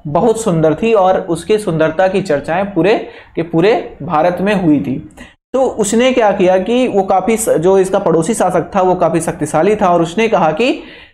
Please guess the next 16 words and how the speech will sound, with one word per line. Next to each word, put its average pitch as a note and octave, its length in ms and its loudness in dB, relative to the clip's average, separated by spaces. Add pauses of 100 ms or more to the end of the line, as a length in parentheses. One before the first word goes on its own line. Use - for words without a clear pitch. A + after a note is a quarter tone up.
(160)
"आप - 560 -4
अपनी G#3 240 0
पत्नी G3 360 0
को A#3 140 0
मु-, F3 300 0
मेरे E3+ 360 0
हवाले E3 340 2
कर D3+ 160 2
दीजिए, G3 380 2
otherwise F3+ 320 2
हम G3 140 -2
कर D#3+ 140 0
देंगे D3+ 260 0
आपके F3+ 240 0
ऊपर G3 200 0
आक्रमण।" C3 400 -2